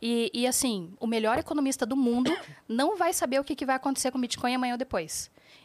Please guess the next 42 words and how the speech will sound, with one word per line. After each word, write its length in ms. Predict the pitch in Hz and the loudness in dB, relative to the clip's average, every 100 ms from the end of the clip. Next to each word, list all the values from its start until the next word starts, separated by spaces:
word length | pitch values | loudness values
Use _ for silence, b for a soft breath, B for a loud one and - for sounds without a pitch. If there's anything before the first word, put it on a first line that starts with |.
| 220 | -4
Então, 160 | 294 302 | 2 2
eu 40 | |
sempre 300 | 339 349 370 | 2 2 0
digo 200 | 247 214 | 2 0
assim: 280 | 196 - 151 B B B | 0 -2 -6 B B B
você 240 | 240 294 | 0 0
tem 160 | 285 359 | 0 -4
que 60 | - | 0
ter 140 | 381 | 0
um 120 | 349 | 2
mínimo 360 | 339 381 494 494 | 2 2 2 0
pra 120 | 480 | 0
você 180 | 330 349 | 0 2
não 140 | 330 349 | 2 0
ficar 200 | - 294 | 0 0
de 100 | 269 | 0
fora 280 | 269 320 | 0 2
se 140 | - 233 | 0 0
der 100 | 269 | 0
um 140 | 262 208 | 2 0
boom 320 | 202 285 427 B B B | 2 2 0 B B B
e 60 | 233 | -2
se 120 | 233 | 2
você, 580 | 240 - 262 240 202 - | 2 2 2 4 2 0
de 60 | 208 | -4
repente, 300 | 247 247 - | -2 0 0
tiver 220 | 226 226 | 2 2
ali 180 | 220 220 196 | 2 0 0
algum 400 | 214 233 403 403 _ - - _ _ | 0 0 -6 -10 _ -20 -20 _ _
pouquinho 380 | 277 285 - 494 | -4 -2 -4 -2
do 60 | 381 | 0
teu 100 | 294 | 0
patrimônio, 380 | 269 262 240 | 0 0 -2
você 80 | 233 | 0
vai 120 | 226 | 0
ganhar 240 | 226 226 226 | 0 0 0
muito 240 | 226 226 | -2 -4
dinheiro, 400 | 208 196 190 349 B B B B B B | -4 -2 -2 -2 B B B B B B
mas 840 | 220 240 247 247 254 254 247 240 220 | -2 2 2 2 4 2 2 2 2
não 180 | 247 339 | 2 4
coloque 360 | 339 285 - | 2 2 0
muito, 420 | 214 208 277 - | -4 -4 -4 -8